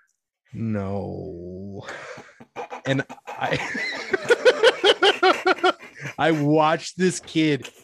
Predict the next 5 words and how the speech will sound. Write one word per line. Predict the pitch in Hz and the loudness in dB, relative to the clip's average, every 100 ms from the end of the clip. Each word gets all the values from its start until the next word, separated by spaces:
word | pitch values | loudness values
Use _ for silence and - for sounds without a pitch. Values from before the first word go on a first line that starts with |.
| _ | _
have | 156 147 127 | -4 -4 -2
the | 147 | -2
most | 151 156 147 - | 0 -2 -4 -8
real | 131 123 139 156 165 180 190 | -12 -8 -4 -2 2 2 2
moment. | 185 165 156 139 104 | 2 -2 -2 -6 -10